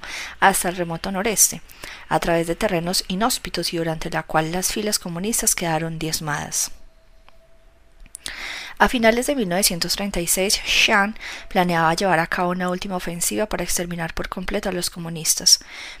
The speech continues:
pero de pronto se enfrentó con un motín. Sus propios soldados lo capturaron y lo entregaron a los comunistas. Solo le cabía esperar lo peor.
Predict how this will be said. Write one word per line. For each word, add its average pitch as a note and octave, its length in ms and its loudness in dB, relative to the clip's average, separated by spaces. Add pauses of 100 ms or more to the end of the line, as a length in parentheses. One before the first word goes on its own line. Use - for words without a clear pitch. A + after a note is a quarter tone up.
pero F3 140 4
de F3 120 6
pronto G#3+ 340 0
se A3+ 100 0
enfrentó F3 360 -4
con D#3+ 180 -6
un E3+ 120 -6
motín. E3 400 -6 (480)
Sus - 220 0
propios F3+ 320 0
soldados F#3+ 400 2
lo G#3 100 -2
capturaron G3+ 600 0
y F3+ 60 -2
lo E3+ 80 -2
entregaron E3 500 -2
a E3+ 40 -2
los E3+ 160 -2
comunistas. G3 720 -2 (380)
Solo E3+ 240 2
le G3 100 2
cabía E3+ 320 -2
esperar G3+ 440 0
lo E3+ 120 -4
peor. D3+ 380 -4